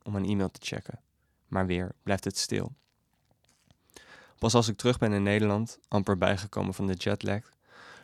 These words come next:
lukt het om een afspraak te maken voor een videogesprek.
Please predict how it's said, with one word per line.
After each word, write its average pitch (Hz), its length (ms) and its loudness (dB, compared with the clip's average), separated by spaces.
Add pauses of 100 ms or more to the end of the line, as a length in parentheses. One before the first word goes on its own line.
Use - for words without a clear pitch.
lukt 127 240 4
het 113 160 0
om 110 100 -4
een 98 80 0
afspraak 104 380 -2
te 104 120 -4
maken 101 500 -2 (220)
voor 107 200 0
een 101 80 2
videogesprek. - 880 -4